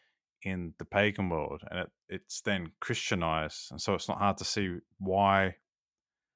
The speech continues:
there is this concept of the, the city having a sacred function, transferring, notwithstanding, and you articulated it very well,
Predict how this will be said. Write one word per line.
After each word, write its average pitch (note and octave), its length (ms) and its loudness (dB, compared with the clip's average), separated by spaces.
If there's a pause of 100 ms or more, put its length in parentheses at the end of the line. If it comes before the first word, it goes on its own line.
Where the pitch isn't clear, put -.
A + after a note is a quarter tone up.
(920)
there G2+ 140 8
is A2+ 140 6
this - 180 2
concept - 480 0
of E2+ 100 -8
the, F2 400 0
the E2+ 60 -10
city F#2+ 440 -2
having F2+ 260 0
a D#2+ 60 -8
sacred F2+ 400 -4
function, F2+ 520 -2 (760)
transferring, F#2+ 600 2
notwithstanding, A2 960 4 (340)
and F#2 80 -2
you F#2 100 4
articulated F#2 640 2
it D#2 100 -2
very F#2 220 2
well, F2+ 360 2